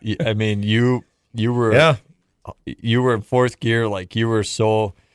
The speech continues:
Speaker 1: like, "Let's do this." Like,
Speaker 2: Yep.
Speaker 1: I, how much money I need to bring? Like, "Let's do this." And you were just, you wanted it done in, in the worst way. And, and so we, and, and the thing that was cool about it, like, you just kinda told me, "I, I just want, like, a chopper and kinda"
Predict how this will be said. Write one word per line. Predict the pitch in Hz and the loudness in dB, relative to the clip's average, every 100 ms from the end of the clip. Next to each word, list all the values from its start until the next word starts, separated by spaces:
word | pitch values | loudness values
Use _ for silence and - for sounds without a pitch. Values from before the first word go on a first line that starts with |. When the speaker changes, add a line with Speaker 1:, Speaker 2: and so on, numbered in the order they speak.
| _ _ _ _ _ | _ _ _ _ _
Speaker 1:
like, | - - | -18 -8
"Let's | 113 117 - | -2 -2 0
do | 135 120 | 0 0
this." | 92 - | -4 -6
Like, | 95 | -2
Speaker 2:
Yep. | 107 120 113 127 | 2 2 0 -6
Speaker 1:
I, | |
how | 110 139 | -2 0
much | 143 | 0
money | 139 131 | 0 -2
I | 120 | -2
need | 110 | -6
to | |
bring? | 101 104 | -6 -8
Like, | 95 98 | -6 -8
"Let's | 117 131 - | -4 -4 0
do | 131 | 0
this." | 110 101 | 0 -4
And | 95 120 110 | -4 -4 -2
you | 113 | 0
were | 113 | 0
just, | 113 113 - - - | -2 -2 -4 -10 -6
you | 123 | -4
wanted | 113 117 110 107 | 0 0 -2 -6
it | 107 | -6
done | 107 110 113 | -2 0 0
in, | 107 101 | -4 -6
in | 117 | -4
the | 110 | -2
worst | 104 110 - | 0 -2 -2
way. | 104 107 117 | 0 0 0
And, | 107 95 | -4 -6
and | 104 101 98 | -4 -4 -4
so | - 110 | -2 0
we, | 107 101 - _ _ _ _ _ | 0 0 -4 _ _ _ _ _
and, | - 117 110 - | -2 0 -2 -6
and | 110 123 | -4 -2
the | 117 | -2
thing | 123 143 | -2 -2
that | |
was | 147 117 | -4 -4
cool | - 110 113 | -2 0 0
about | 113 123 131 | 0 -2 0
it, | 139 | -2
like, | 80 95 98 | -2 -4 -4
you | 107 | -4
just | 107 107 | -4 -4
kinda | - 104 | -4 -4
told | 101 - 104 | -4 -4 -2
me, | |
"I, | 107 104 - | 0 -2 -4
I | 110 | -6
just | 120 - | -4 -4
want, | 120 | -2
like, | 117 113 | -2 -2
a | 104 | -4
chopper | - 104 92 104 123 110 98 92 - | -4 -4 -2 -2 0 -2 -2 -6 -6
and | 104 104 101 98 92 | -4 -2 -2 -4 -6
kinda" | 110 104 101 95 | -4 -2 -2 -6